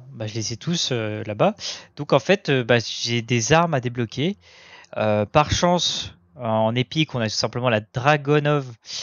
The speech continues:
euh, lunette fois huit. Alors, il me semble que cette arme, elle est pas,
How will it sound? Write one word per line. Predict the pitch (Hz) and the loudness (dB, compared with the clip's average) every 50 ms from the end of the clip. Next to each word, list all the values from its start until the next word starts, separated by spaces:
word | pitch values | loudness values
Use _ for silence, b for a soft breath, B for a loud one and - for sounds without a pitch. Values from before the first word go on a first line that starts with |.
| B B B B B B _ - - | B B B B B B _ -12 -8
euh, | - 107 107 104 101 101 101 101 101 98 95 98 98 98 104 | -6 -4 -4 -4 -4 -6 -6 -6 -8 -8 -10 -10 -10 -10 -10
lunette | 107 117 135 135 143 139 - | -6 -4 0 0 0 0 0
fois | - - 131 | 0 -2 -2
huit. | 123 156 202 - | 0 0 0 0
Alors, | - 127 113 120 | 2 2 2 2
il | 131 | 2
me | 147 165 | 2 0
semble | 170 - 220 226 | -2 -2 -4 -6
que | - 160 | -6 -4
cette | - 160 143 - | -4 -4 0 2
arme, | 165 180 175 | 2 2 2
elle | 143 120 | 0 -2
est | 117 | -2
pas, | - - 185 190 196 180 | 0 2 4 4 4 2